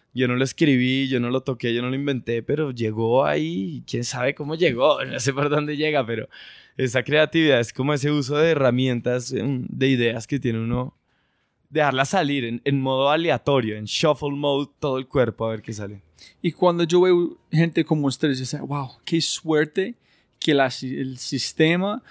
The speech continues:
Speaker 2: no han aplastado estos instintos de ellos hasta un punto que ellos están explorando". Por a mí me, porque yo en este momento con ustedes no están tratando de decir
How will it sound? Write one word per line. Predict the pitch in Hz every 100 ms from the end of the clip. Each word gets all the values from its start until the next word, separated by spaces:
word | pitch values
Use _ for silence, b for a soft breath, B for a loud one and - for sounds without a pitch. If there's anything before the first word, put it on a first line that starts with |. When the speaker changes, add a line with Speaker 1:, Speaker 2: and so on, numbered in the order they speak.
| b
Speaker 2:
no | - 143 151 151
han | 151
aplastado | 151 - 131 123 - - 147 160 175 156
estos | 139 156 143 135
instintos | 127 - 165 160 151 147
de | 131 147
ellos | 151 156
hasta | 143 123 135
un | 131
punto | 160 160 160
que | 151
ellos | 143 139
están | 139 143 135
explorando". | 147 - 139 135 139 135 120 - B -
Por | 156
a |
mí | 190
me, | 202 185 B
porque | 175 170 151
yo | 147 196
en | 208
este | 190 180
momento | 165 170 175 160
con | 156
ustedes | 139 - 160 170 160
no | 156
están | 151 - 151 127 _ b b b b -
tratando | 151 143 156 151 156 151 156 151 147
de | 143
decir | 143 - 151